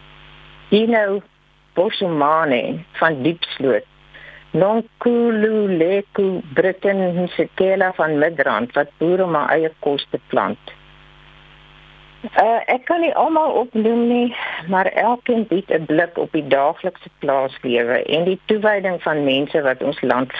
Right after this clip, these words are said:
voed. Die boere laat hulle nie deur teenspoed of politiek kelder nie. Almal spreek van moed,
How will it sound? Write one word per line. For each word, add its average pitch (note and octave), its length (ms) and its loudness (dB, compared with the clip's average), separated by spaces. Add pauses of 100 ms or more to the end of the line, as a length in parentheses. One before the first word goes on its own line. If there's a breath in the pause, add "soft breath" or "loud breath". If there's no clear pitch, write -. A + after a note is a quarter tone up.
voed. - 340 -4 (1120 loud breath)
Die A#3+ 180 4
boere G3+ 440 2
laat F3 220 0
hulle F#3+ 240 0
nie G3 200 -2
deur G3 220 0 (100)
teenspoed E3+ 600 -2
of B2+ 180 -4
politiek C#3 560 -2
kelder A#2 460 2
nie. C3 200 -8 (800 loud breath)
Almal C#4+ 300 2
spreek A#3 500 -2
van F#3 360 0
moed, - 380 -2